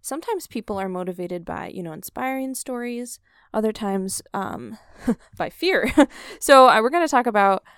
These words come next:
five stories of student loan horror stories to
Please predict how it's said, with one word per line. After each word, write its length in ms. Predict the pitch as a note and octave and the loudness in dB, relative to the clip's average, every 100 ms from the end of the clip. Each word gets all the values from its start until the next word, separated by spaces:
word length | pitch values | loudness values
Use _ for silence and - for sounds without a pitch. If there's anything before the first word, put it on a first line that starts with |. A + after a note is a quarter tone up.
| _ _ _ - | _ _ _ -10
five 580 | - F#3+ F#3 F#3 F#3+ - _ _ | -2 -2 -2 -4 -8 -20 _ _
stories 680 | - - F#3 F3 F3 G3 - - | -16 -10 -8 -8 -10 -12 -14 -14
of 440 | F#3+ F#3 F#3 _ _ _ | -12 -12 -14 _ _ _
student 460 | - - A#3+ A3 - | -18 -12 -12 -12 -14
loan 240 | G3 G3 | -14 -12
horror 380 | F#3+ C4 A#3 F3 | -8 -6 -4 -6
stories 680 | - F#3 F#3+ B3+ C#4+ - - - | -8 -6 -6 -6 -8 -10 -18 -14
to 480 | D4+ D4+ D4 D4 | -10 -8 -6 -8